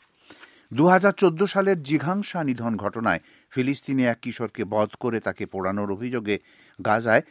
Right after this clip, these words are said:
পঞ্চাশ দিনের লড়াই পরিস্থিতি বেঁধে উঠেছিল, যার কারণে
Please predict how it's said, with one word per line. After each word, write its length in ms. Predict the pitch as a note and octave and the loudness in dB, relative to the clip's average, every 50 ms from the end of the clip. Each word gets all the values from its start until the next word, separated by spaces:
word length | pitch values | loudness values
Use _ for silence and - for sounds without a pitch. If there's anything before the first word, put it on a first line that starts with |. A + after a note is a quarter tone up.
| _ - _ _ - | _ -20 _ _ 2
পঞ্চাশ 440 | C#3 C#3+ D3 - F#3+ F#3+ D#3+ E3 | 2 2 2 2 2 2 2 0
দিনের 260 | E3+ F3+ F3 F3+ F3+ D#3 | -2 -2 -2 0 2 4
লড়াই 300 | C#3 C3 C3+ D3 D#3+ E3+ | 4 6 6 6 4 4
পরিস্থিতি 520 | - D3+ C#3+ C3 - - - - - F#2+ | 2 -2 -4 -4 -6 -8 -8 -6 -4 -4
বেঁধে 240 | D#2+ F2+ E2+ G2 F#2 | -4 -4 -4 -4 -6
উঠেছিল, 420 | E2 - G2 F2+ - - C3+ C#3 | -6 -6 -8 -8 -8 -8 -6 -4
যার 180 | B2 A#2 G#2 G2 | 0 0 0 0
কারণে 380 | - G#2+ G#2 A#2+ B2+ A#2 F2 | 2 0 0 2 2 0 -2